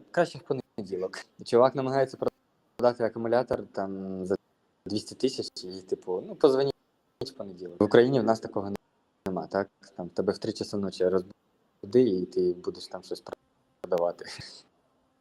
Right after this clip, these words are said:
Е, я так принаймні вважаю, я не знаю, може, що змінилось,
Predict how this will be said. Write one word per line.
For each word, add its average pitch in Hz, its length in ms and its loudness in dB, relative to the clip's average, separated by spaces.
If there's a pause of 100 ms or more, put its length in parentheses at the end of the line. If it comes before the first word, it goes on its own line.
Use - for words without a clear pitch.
(280)
Е, 104 200 -2
я 104 180 8
так - 180 0
принаймні 92 360 -2
вважаю, 90 420 -2
я 90 80 -2
не 90 280 -6
знаю, 113 260 -2
може, 92 140 -4 (460)
що - 260 -6
змінилось, 98 760 -2